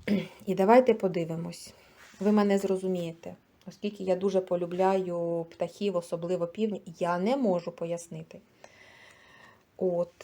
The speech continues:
то ці листівки я просто не могла залишити. Ось бачите, такий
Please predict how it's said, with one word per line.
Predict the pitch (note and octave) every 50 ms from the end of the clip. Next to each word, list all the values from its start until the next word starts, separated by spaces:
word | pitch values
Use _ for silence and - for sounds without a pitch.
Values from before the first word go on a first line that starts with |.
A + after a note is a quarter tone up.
| - _
то | - G3
ці | F#3+ G3 - B3 C4
листівки | C#4+ C4 B3 A3+ A#3+ - - A#3 A#3+ A#3+ A#3+ A#3+ G#3+
я | G3 G3+ G3
просто | G3+ G#3 G3+ G3+ G3 G3 - - E3 E3
не | F3 F#3 G3 G3
могла | F#3 F3+ F3 E3+ F3+ F3+ F3 E3 E3
залишити. | D#3+ F3+ E3 E3 E3 D#3+ E3 - - F#3+ - - - - E3+ E3+ - _ - _ _ - _ _ _ _ _ _ _ _ _ _ _ _ _ _ _ _ _ _ _ _ _ _ _ _ _ _ _ _ _ _ _ _ _ F#3 F#3 F3
Ось | - - -
бачите, | F#3+ F#3+ F#3+ - - - - -
такий | - - - - - - -